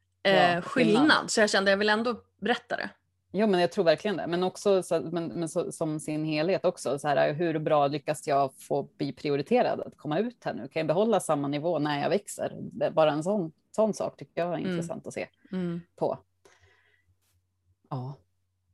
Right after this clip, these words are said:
Speaker 2: <laughs> Intressant. Jag måste undersöka den.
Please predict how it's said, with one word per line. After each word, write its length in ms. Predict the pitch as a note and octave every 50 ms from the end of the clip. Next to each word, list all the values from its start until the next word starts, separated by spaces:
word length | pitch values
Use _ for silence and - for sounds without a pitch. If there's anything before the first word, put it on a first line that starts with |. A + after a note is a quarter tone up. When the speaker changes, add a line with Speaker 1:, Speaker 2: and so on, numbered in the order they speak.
| _ _ _ _ _ _ _ _ _ _ -
Speaker 2:
<laughs> 640 | A#3 G#3 - - - - - - D#4+ - - F4 E4+
Intressant. 580 | F#3+ F#3 - D#4 B3+ - - G3 - D#3+ - -
Jag 160 | G3 F#3+ G3
måste 240 | G3+ G3+ - - G3+
undersöka 440 | F#3 F3+ F#3 F3+ G#3 G3 F#3 G3 F3
den. 160 | E3+ D#3+